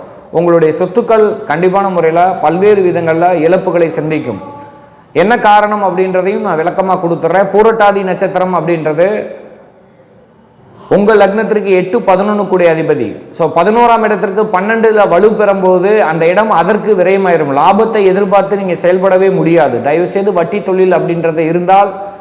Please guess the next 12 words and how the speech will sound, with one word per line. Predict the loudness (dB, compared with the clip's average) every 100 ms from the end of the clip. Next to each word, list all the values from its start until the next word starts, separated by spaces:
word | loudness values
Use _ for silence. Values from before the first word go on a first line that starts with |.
| -20 -12
இந்த | -2 0
ரிஷப |
லக்னத்துக்காரங்க | 0 0 0 0 -2 -2 0 0 0
தயவு | 0 0 0
கூர்ந்து | -2 -2 -2 -2 -8 -16 -18 -20 -4
விலக்கிடுங்க. | 0 0 0 0 0
ஏன்னா, | 0 0 0
உங்களுடைய | 2 0 0
சொத்துக்கள் | -2 -2 0 0
உங்களை | 2 2 2 2 2 0
உழைப்பு | -2 0 0 0 -4
சார்ந்தது. | 0 -2 0 -4 -6